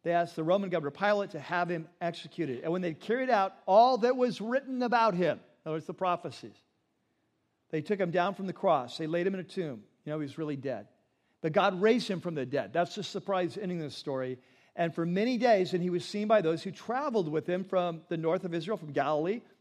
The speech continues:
to Jerusalem. Uh, and they're now witnesses to our people," talking about the apostles. And so we tell you the good news that what God promised to our ancestors, you know, the Messiah, that he's fulfilled for us,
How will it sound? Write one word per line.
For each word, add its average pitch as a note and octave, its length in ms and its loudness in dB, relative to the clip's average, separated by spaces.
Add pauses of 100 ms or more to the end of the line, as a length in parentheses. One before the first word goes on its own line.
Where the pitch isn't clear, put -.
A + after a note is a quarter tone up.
(100)
to G3 160 -2
Jerusalem. D#3 840 -2 (440)
Uh, E3+ 300 2 (100)
and F#3+ 180 2
they're G#3+ 100 2
now A#3 220 4
witnesses B3+ 540 2
to B3 80 0
our B3 100 4
people," A#3+ 380 0
talking E3 300 -2
about F#3 140 -2
the F#3 80 -2
apostles. D#3 680 -6 (880)
And E3 100 -6
so F#3 140 2
we G#3 160 2
tell A#3 180 2
you A3+ 80 8
the G#3+ 80 4
good G3+ 220 4
news G#3+ 260 0
that E3+ 120 -2
what E3 180 -2
God F#3+ 320 0
promised A3 480 -2
to A3+ 80 -2
our A3 80 2
ancestors, G3 840 -4 (100)
you D#3 80 -8
know, D3+ 40 -6
the C#3+ 80 -6
Messiah, C3 600 -6 (640)
that C#3 140 -8
he's F#3+ 280 -6
fulfilled G#3 460 0
for A3 120 2
us, G3+ 260 2